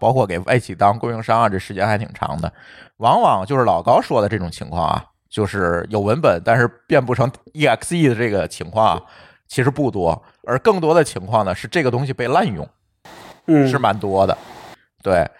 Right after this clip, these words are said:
Speaker 1: 我曾经遇到过一个事儿啊，其实这个不是性骚扰的这个条例里面的规定，其实是反歧视的这，其实在外企这个反歧视也是一种政治正确，大家都知道的。然后呢，在这个外企，其实我是帮助他们去做一些事情，算，算是他们的供应商吧。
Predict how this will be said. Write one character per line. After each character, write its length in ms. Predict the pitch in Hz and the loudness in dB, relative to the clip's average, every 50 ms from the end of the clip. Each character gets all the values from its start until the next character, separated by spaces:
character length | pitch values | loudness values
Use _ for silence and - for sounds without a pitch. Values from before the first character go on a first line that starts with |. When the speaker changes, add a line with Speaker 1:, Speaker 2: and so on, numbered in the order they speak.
| _ _ | _ _
Speaker 1:
我 240 | - 117 120 120 117 | -4 0 2 2 2
曾 180 | - 165 185 | 2 0 -2
经 100 | 254 277 277 | -2 -2 -4
遇 80 | 269 240 | -2 2
到 160 | 185 151 135 | 2 2 4
过 120 | 117 107 | 2 0
一 80 | 95 90 | -2 -2
个 80 | 95 95 | -4 -4
事 140 | - 120 | -2 0
儿 140 | 113 98 78 | 0 2 2
啊， 200 | 60 62 80 73 - | 2 0 0 -2 -4
其 180 | - - 127 123 | -8 -8 -6 -4
实 340 | 123 131 135 143 151 147 - - | -2 2 2 2 2 2 0 0
这 140 | 233 202 | 0 2
个 100 | 139 131 | 2 0
不 160 | - - 151 196 | 0 2 0 0
是 60 | 240 | 0
性 160 | - 240 202 | -2 -6 -4
骚 160 | 196 233 240 | 0 0 2
扰 200 | 247 196 95 60 | 4 2 2 0
的 120 | - 87 90 | -2 -4 -4
这 180 | - 165 156 | -4 -2 -2
个 80 | 123 107 | -2 -4
条 220 | - - 92 92 | -2 -2 -2 -2
例 160 | 101 120 110 | 0 0 -2
里 100 | 95 92 | -4 -4
面 220 | 85 90 90 90 90 | -4 -4 -4 -4 0
的 220 | 92 90 82 80 76 | 0 0 2 0 0
规 180 | - - 90 | -4 -4 -4
定， 160 | 85 90 87 | -4 -4 -4
其 60 | 85 - | -4 -4
实 160 | 98 110 135 | -2 -2 -2
是 80 | 139 | -2
反 180 | 131 - - 85 | -2 -2 -4 -4
歧 160 | - - 101 | -4 -6 -8
视 160 | 117 - 208 | -4 -2 -2
的 160 | 202 151 95 85 | 0 0 0 0
这， 260 | - 85 76 78 - - - - - - _ | -2 -2 -2 -2 -4 -6 -12 -20 -20 -20 _
其 140 | - - 151 | -6 -4 -2
实 100 | 160 175 | 0 2
在 160 | 175 170 147 143 | 4 4 4 4
外 140 | 170 156 | 4 2
企 140 | 139 - 110 | 2 0 -2
这 80 | 101 120 | -4 -4
个 60 | 123 | -2
反 180 | - - 98 101 | 0 0 -2 0
歧 160 | - 131 135 | 0 -2 -2
视 160 | - 202 175 | 0 0 0
也 140 | 123 101 90 | 0 0 0
是 160 | 90 113 120 | 0 -2 -2
一 100 | 117 120 | 0 0
种 160 | 117 104 92 98 | -2 -2 -2 -2
政 200 | - 123 120 110 | -2 0 0 0
治 80 | 104 | 0
正 120 | 95 104 98 | -2 -4 -4
确， 200 | 95 - 101 92 | -4 -4 -4 -2
大 100 | 95 95 | 0 0
家 160 | 101 104 104 | 2 2 2
都 100 | 101 101 | 2 0
知 200 | 95 95 98 98 | -2 -2 0 2
道 180 | 98 92 82 | 2 2 2
的。 80 | 82 - - - - - - - - - - - _ | 2 -2 -8 -20 -20 -20 -20 -20 -20 -20 -20 -20 _
然 160 | - 123 139 | -4 0 2
后 160 | 175 202 190 175 | 2 4 2 2
呢， 160 | 156 135 127 | 2 2 2
在 180 | 117 151 151 | 2 2 0
这 200 | 143 - 208 185 | 2 2 0 0
个 320 | 151 135 117 110 104 101 98 | 2 2 4 4 4 2 2
外 200 | 104 120 117 113 | 4 4 4 4
企， 520 | 107 - - - 92 85 76 76 73 69 78 | 2 -2 -6 -8 -8 -6 -6 -6 -6 -6 -6
其 100 | - - | -4 -2
实 120 | 131 151 | 0 0
我 240 | 160 123 87 80 80 | 0 0 0 -2 -2
是 340 | - - 113 107 101 98 95 - | -2 -4 -4 -4 -4 -6 -4 -2
帮 160 | 151 170 196 | -2 0 0
助 100 | 180 143 | 0 0
他 120 | 127 123 | 2 2
们 100 | 120 120 | 0 -2
去 140 | 113 - 113 | -2 -4 -4
做 180 | 104 117 117 104 | -2 0 0 0
一 40 | 101 | 2
些 100 | 104 110 | 2 0
事 120 | 113 - 120 | 2 2 0
情， 120 | 95 85 | 0 -2
算， 180 | - - 127 139 | -2 -4 -6 -4
算 180 | - 160 165 | -2 0 0
是 60 | 143 131 | 2 2
他 80 | 143 | 0
们 120 | 151 151 131 | 0 0 0
的 80 | 123 | -2
供 160 | - - 147 | -2 -2 -2
应 120 | 151 156 170 | -4 -4 -2
商 220 | 160 - 160 185 | 0 0 0 2
吧。 140 | 180 120 - | 0 -2 -2